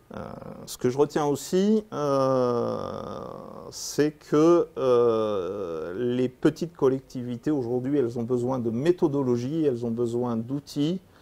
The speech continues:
et elles ont besoin surtout,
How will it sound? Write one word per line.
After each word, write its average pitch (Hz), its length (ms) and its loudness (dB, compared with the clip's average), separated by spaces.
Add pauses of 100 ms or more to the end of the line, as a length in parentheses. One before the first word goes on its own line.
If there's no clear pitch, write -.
(440)
et 117 40 4
elles 127 220 6
ont 147 80 6
besoin 143 560 4
surtout, 202 800 0